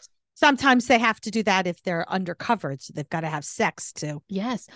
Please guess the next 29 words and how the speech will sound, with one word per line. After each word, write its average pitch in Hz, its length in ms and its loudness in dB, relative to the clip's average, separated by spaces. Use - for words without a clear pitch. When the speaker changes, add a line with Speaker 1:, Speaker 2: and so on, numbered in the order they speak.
Speaker 2:
Oh, 254 140 -4
that - 200 -8
was - 160 -16
another 233 180 -8
Speaker 1:
keep 185 160 -2
it - 40 0
Speaker 2:
one 214 100 -4
Speaker 1:
going. 180 240 2
Speaker 2:
that - 160 -6
I, 202 40 -10
oh 214 60 -6
my 180 240 -6
God. 190 400 -8
I, 202 220 -2
see - 200 -6
if 220 100 -6
I 214 60 -6
could 190 160 -8
find 185 280 -4
it. - 140 -12
There 196 120 4
was, 196 400 0
um, 175 380 2
you 214 180 -4
might 190 200 -2
like - 220 -8
this - 200 -12
book - 260 -14
too. 202 420 -4